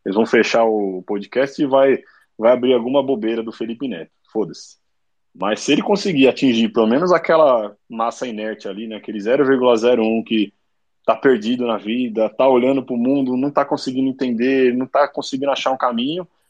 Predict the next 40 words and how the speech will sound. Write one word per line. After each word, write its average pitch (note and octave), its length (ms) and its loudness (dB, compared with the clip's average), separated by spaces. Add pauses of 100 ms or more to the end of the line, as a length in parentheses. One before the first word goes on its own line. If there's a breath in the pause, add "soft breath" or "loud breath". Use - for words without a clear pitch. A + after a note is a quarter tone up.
(480)
se C3 160 -2
conseguir, D3 520 0
né, G3+ 140 4
tocar D3 400 0
essa D3+ 160 -4
pessoa C#3+ 560 0
pra A#2 360 4
ela A#2+ 180 0
entrar A2+ 300 -2
aqui, C3 480 -10
pelo G#2+ 140 -6
menos, C3 560 -8 (100)
não A#2+ 160 -6
precisa, A3 340 2
né, A#3 120 4 (440)
ir B2 160 0
no D#3 100 2
nível E3+ 300 2
dele, C3 280 2
mas A2 380 -4 (460)
dá, G3 160 2
né, A#3+ 120 0
aquela F3+ 240 0
sementinha E3 600 -2
pro - 140 -10
cara, C3 240 2
"Putz, - 320 -10
deixa D3 200 -6
eu C4+ 60 -4
conhecer D#3+ 340 -4
mais C#3 200 0
esse - 100 -10
negócio A#2 220 -2
do A2+ 60 -10
Bitcoin, A#2 500 -4
parece A#2+ 320 -2
interessante C3+ 760 -2
mesmo." C#3+ 340 -2 (520)
Já, B3+ 420 4
já G#3 260 2